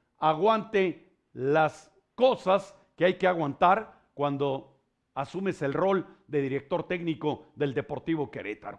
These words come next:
En fin, lamentablemente, eh, se fueron con el empate a dos, a dos goles, y digo lamentable porque los aficionados salieron con ese sinsabor. Ya estaban prácticamente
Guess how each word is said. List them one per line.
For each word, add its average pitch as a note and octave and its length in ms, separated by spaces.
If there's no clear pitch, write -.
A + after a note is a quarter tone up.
En E3+ 140
fin, G3+ 320
lamentablemente, F3 1040
eh, C3+ 760
se - 200
fueron F3 260
con D#3+ 160
el D3+ 120
empate F3+ 640
a C#3 120
dos, E3+ 300
a D3 80
dos F3+ 180
goles, G#3+ 420
y D#3 80
digo F#3+ 200
lamentable G3+ 800
porque D#3 460
los C#3 180
aficionados D#3+ 580
salieron F#3 340
con F3 180
ese G3+ 220
sinsabor. F#3 760
Ya F#3 200
estaban F#3 420
prácticamente F#3 1000